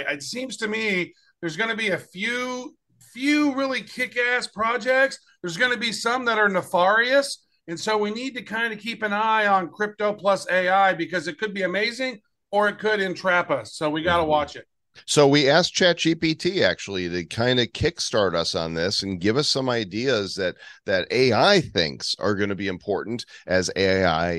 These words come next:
Speaker 2: and blockchain become friends. And we got ten items here. We're gonna go through 'em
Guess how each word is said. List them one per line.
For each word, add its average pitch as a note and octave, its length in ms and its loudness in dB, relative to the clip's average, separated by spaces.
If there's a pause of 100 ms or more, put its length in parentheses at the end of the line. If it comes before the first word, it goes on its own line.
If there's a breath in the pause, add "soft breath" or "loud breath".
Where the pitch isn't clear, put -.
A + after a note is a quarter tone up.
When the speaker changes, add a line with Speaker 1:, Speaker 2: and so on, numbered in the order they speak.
Speaker 2:
and D#2+ 200 -6
blockchain E2+ 540 -4
become E2 360 -8
friends. E2+ 480 -6
And G#2 100 -4
we G#2 80 -4
got G2+ 240 -2
ten C3+ 260 2
items B2+ 340 0
here. E3+ 160 -2
We're G#3 120 -8
gonna G3 100 -6
go C#3+ 140 0
through C3 220 -2
'em G#2 100 -2